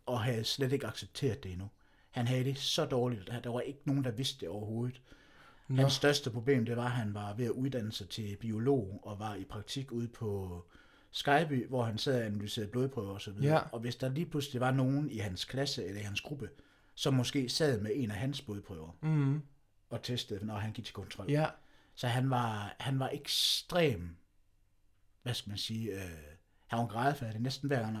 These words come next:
Speaker 1: når vi snakkede og så videre. Og det var virkelig forfærdeligt.
Speaker 2: Ja.
Speaker 1: Øh, hvorimod så ham, den ældste, der var dernede, at, øhm, han, han havde det sådan, ham og hans mand,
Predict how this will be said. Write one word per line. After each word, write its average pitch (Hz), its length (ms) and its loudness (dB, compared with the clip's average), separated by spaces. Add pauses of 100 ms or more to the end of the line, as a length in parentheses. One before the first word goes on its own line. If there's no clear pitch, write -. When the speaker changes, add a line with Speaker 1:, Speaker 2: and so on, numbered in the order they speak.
(100)
Speaker 1:
når 113 100 -4
vi 95 80 -8
snakkede 117 300 -2
og - 60 -12
så 92 100 -12
videre. 95 200 -8
Og 98 80 -8
det 120 100 -2
var 127 60 0
virkelig 156 340 -2
forfærdeligt. 107 420 -4 (140)
Speaker 2:
Ja. 160 160 2 (180)
Speaker 1:
Øh, 110 100 -6 (1400)
hvorimod 131 400 6
så 139 120 0
ham, 131 200 2
den 104 160 -6
ældste, 143 360 0
der 113 40 -4
var 123 120 0
dernede, 117 400 -2
at, 101 100 -8 (120)
øhm, 104 160 -6
han, 139 300 0
han 147 200 0
havde 143 180 -2
det 123 100 -4
sådan, 110 180 -2 (460)
ham 151 180 6
og 139 60 6
hans 117 180 2
mand, 170 200 8